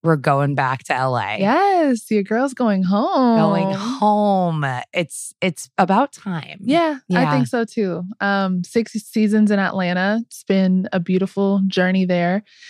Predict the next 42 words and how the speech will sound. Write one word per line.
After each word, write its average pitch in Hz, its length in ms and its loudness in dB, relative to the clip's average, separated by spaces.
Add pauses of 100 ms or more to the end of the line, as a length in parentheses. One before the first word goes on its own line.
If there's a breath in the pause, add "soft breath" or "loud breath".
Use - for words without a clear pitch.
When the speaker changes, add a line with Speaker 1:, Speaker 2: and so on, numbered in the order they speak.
(240 loud breath)
Speaker 2:
Uh, 180 240 4
never 226 260 4
thought 214 220 2
I 196 100 0
would 202 120 0
actually 202 400 -4
like, 190 280 -4 (140)
coming 269 260 2
from 240 200 0
California, 254 440 0
I 208 60 0
never 202 240 0
thought 180 220 0
I 180 100 -2
would 180 100 -2
be, 180 140 -4
like, 170 260 -2
a 190 120 0
Southern 196 440 0
girl 185 440 0
and 180 180 -2
just 185 200 -6
love 185 260 0
it 202 80 2
out 196 200 -2
there. 196 340 0
So 196 180 -4
I'm 196 80 2
definitely 220 340 0
gonna 208 180 2
miss 185 260 0
it. 233 220 0
It's - 320 -14
bittersweet, 196 640 -2
but 185 320 -2
I'm 190 140 0
really 196 220 0
excited 185 320 -4
to 185 60 -2
be 185 120 0
coming 180 240 -2
home. 170 320 0